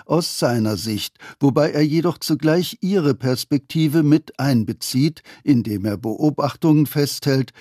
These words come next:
Situationen rekonstruiert und Mutmaßungen anstellt.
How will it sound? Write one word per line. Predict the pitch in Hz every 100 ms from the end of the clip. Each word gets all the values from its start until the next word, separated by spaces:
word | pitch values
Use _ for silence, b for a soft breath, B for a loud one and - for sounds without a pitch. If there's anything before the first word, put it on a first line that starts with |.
| B
Situationen | - 160 156 151 135 - 170 180 185 175
rekonstruiert | 135 131 - 127 - - 151 151 170 156 - b
und | - 160 208 - _
Mutmaßungen | 131 127 113 110 107 107 - 123 107
anstellt. | 95 107 - - 98 95 -